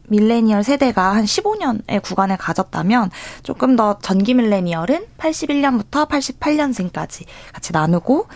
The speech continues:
후기 밀레니얼 세대 같은 경우는 팔십구 년에서 구십오 년까지 그리고 G세대는 구십육 년에서 이천십 년 초반생까지를 이렇게 분류해서 보고 있습니다.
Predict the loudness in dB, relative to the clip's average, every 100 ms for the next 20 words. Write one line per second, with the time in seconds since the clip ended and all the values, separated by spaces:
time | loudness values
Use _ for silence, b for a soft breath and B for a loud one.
0 | B B -2 0 2 4 4 2 0 0
1 | -2 -4 -2 -2 0 0 0 -2 -2 -4
2 | -4 -2 -2 -2 -2 -2 -2 -6 -6 -2
3 | -2 -2 -6 -12 -12 -14 -16 B B B
4 | -4 -2 0 2 2 2 2 0 -6 -6
5 | 0 2 2 2 2 0 -2 -2 -2 B
6 | B B -4 -2 -2 -2 0 0 0 -4
7 | -4 -4 -2 -4 -2 -4 0 0 0 -4
8 | -8 -4 -4 0 2 4 4 2 0 -2
9 | B B B -6 -2 0 0 0 -2 -2
10 | -6